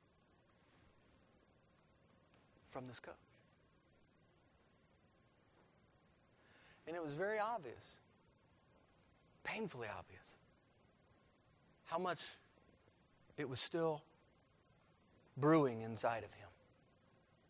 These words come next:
These words that had been written from this coach, he kept it in his bag. And you know, I got to thinking how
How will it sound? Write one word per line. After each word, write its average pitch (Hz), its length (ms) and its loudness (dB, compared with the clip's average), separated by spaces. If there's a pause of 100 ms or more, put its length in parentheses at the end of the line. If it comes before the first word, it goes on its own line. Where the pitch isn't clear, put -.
(560)
These 117 160 -4
words 131 400 2
that 127 100 2
had 117 180 -6
been 117 200 -2
written 147 240 0 (1700)
from 123 200 -2
this 110 100 -8
coach, - 480 -4 (1300)
he 269 180 -14
kept - 280 -10
it - 60 -16 (1300)
in 131 60 -12
his 117 100 -8
bag. 113 140 0 (4000)
And - 100 -10
you 196 60 -6
know, 220 80 2
I 208 80 2
got 214 140 0
to 170 60 -8
thinking 156 340 -4
how 151 280 -2